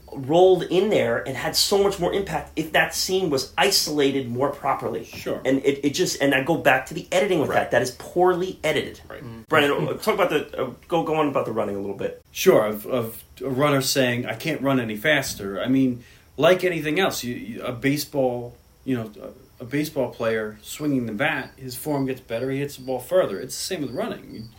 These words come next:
Speaker 1: Mm-hmm.
Speaker 2: fix your form, fix your, fix your technique, and you will run fast.
Speaker 1: But can the two, th-, can you run faster than the fastest person in the world, though, is, is the thing. And that was kind of his point. It's like, I, I, I'm running as fast as I can run. And yes, he does pick up a step on him.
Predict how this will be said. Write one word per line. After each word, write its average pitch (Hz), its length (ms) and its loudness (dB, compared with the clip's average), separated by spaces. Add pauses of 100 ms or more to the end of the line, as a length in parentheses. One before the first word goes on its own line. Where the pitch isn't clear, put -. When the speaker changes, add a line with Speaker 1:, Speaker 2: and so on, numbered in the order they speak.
Speaker 1:
Mm-hmm. 101 120 -8 (140)
Speaker 2:
fix - 260 -4
your 202 100 -4
form, 143 360 -2
fix 147 320 -6
your, 139 560 -2
fix - 300 -6
your 143 100 -6
technique, 139 640 -2
and 151 180 -6
you 185 140 -2
will 160 240 0
run 131 200 -2
fast. 175 440 -8
Speaker 1:
But - 460 2 (540)
can 208 240 -2
the 175 60 0
two, - 300 -4 (240)
th-, - 160 -2
can 196 120 -2
you 180 100 -2
run 160 220 4
faster 147 300 2
than 127 120 -4
the 120 60 -6
fastest - 300 -6
person 101 260 -6
in 92 60 -14
the 110 40 -8
world, 101 220 -4
though, - 300 -12
is, - 120 -18 (140)
is 95 180 -10
the 95 80 -12
thing. - 220 -14 (180)
And 117 120 0
that 135 80 4
was 127 100 0
kind 123 160 0
of 113 60 -2
his 110 80 -8
point. 127 240 -2
It's 117 80 -6
like, 110 160 -2
I, 101 100 -4 (260)
I, 101 40 -4
I'm 110 100 -4 (220)
running 120 200 0
as 107 60 -4
fast 101 220 -6
as - 60 -12
I 90 40 -8
can - 140 -14
run. - 100 -16 (500)
And 131 160 0
yes, 131 200 6
he 123 80 -4
does 135 380 4
pick - 280 -6
up - 140 -4
a - 40 -10
step - 320 -2
on - 140 -6
him. 98 120 -10